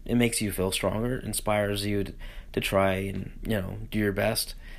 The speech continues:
It just gives you hope. I mean, even if it's from basically, like, it's, you know,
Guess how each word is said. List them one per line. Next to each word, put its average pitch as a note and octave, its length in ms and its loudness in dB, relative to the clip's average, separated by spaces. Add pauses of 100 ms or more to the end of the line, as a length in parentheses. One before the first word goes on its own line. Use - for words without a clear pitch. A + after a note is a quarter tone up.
(540)
It E3+ 100 0
just G3+ 200 4
gives D#3+ 220 4
you A2 120 2
hope. F2 360 -4
I B2+ 80 4
mean, C3+ 140 4
even E3+ 200 6
if D3 120 4
it's - 360 2 (280)
from A#2+ 280 4
basically, A2 380 4
like, G2 280 2
it's, - 240 -6 (220)
you - 100 -4
know, - 240 -6